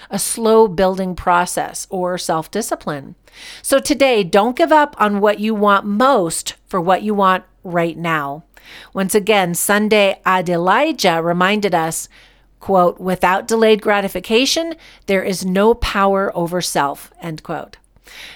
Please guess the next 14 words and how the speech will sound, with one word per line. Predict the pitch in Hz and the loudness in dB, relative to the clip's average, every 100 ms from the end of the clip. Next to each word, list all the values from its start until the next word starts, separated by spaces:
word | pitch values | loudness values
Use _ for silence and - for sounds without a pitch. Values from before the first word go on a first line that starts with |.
| - | -4
Now, | 190 180 147 160 - | -2 0 -2 -6 -8
be | 190 175 | -4 -2
healthy, | 170 214 262 269 320 320 294 - | 0 2 2 4 4 4 0 -12
safe, | - - 240 240 254 - | -10 0 2 2 0 -4
and | 196 190 | -4 -4
kind | - 233 330 320 | -2 -2 0 0
out | 175 160 170 | 0 0 -2
there, | 160 160 156 | 0 -2 -4
and | 170 175 | -6 0
make | 214 240 | 2 2
it | 220 | 2
a | 175 | 0
great | 151 175 214 294 - | -4 -2 2 2 -2
day. | - 180 160 147 143 | -2 0 0 -4 -12